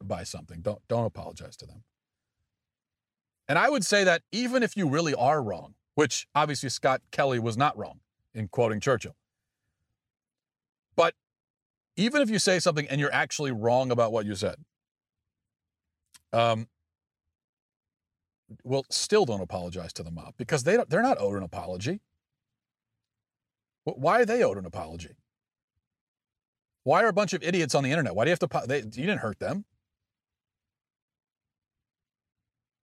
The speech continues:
If there really is an apology owed to a specific person, then go apologize to them, but not to the, not to the mob.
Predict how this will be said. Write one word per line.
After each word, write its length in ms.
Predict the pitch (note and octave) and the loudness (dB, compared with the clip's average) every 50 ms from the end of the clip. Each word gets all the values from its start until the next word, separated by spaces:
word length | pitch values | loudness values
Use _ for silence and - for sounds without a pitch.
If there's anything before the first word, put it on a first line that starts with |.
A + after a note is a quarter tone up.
| _ _ - | _ _ 0
If 140 | C#3+ C#3 - | 0 4 4
there 120 | E3+ D#3+ | 6 6
really 220 | F3 G3 G3 F#3+ F#3+ | 6 6 6 6 4
is 120 | F3 D#3+ | 4 2
an 80 | E3+ D#3 | 0 -2
apology 480 | C3+ D#3+ D#3 E3 E3+ D#3 C#3 D3 D3+ - | -2 0 2 4 4 4 2 -2 0 2
owed 340 | C#3+ E3+ F3+ F3+ F3 C#3+ | 4 4 4 4 2 2
to 60 | - D3 | 0 -2
a 60 | C3+ | -2
specific 460 | - - D3 - F3 D#3+ - D#3 - | -2 -4 -2 0 0 2 2 0 0
person, 380 | - E3+ E3+ D#3 - - C#3+ C#3+ | 2 2 2 2 2 -2 -4 -2
then 100 | C#3+ C#3+ | -2 0
go 120 | D3+ D3 | 0 0
apologize 600 | C#3 - D3+ D3+ D3+ D3 D3 D3 D3 D3 C#3+ - | 2 2 2 2 2 2 2 2 2 2 2 0
to 100 | - D3+ | -4 -6
them, 180 | D#3+ F3+ E3 A2+ | -6 -6 -6 -6
but 140 | G#2 G#2+ | -4 -2
not 180 | A#2 C#3 D3+ D3+ | 0 0 0 0
to 100 | - D#3 | 0 0
the, 100 | C3+ B2+ | 0 0
not 200 | A#2 C3+ D#3 - | -2 -4 -4 -4
to 60 | - D#3 | -2 -2
the 100 | A#2+ G2 | -2 -2
mob. 360 | F#2 F2 D#2 - - C#3+ | -4 -6 -8 -10 -10 -12